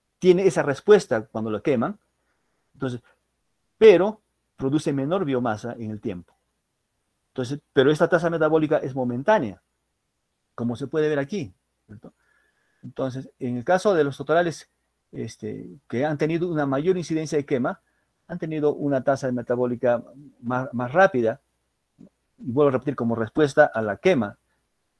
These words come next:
este, en su fisiología.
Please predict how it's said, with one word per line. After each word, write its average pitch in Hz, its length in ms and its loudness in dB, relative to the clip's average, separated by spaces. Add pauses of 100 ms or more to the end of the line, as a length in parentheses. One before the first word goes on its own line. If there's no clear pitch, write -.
(1200)
este, 117 360 -6
en 120 80 -4
su 117 100 -10
fisiología. 110 540 -4